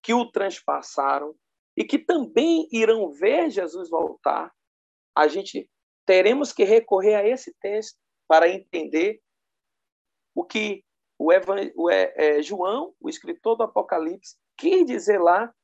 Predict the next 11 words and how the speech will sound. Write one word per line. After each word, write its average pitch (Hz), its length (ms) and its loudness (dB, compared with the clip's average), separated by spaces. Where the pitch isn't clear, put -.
no 170 220 -6
primeiro 220 340 -2
capítulo 226 800 -6
de 151 140 -4
Apocalipse, 170 680 -2
capítulo 175 560 -4
um - 20 -4
e 233 80 -6
o 175 80 -6
verso 165 280 -4
sete. - 440 -14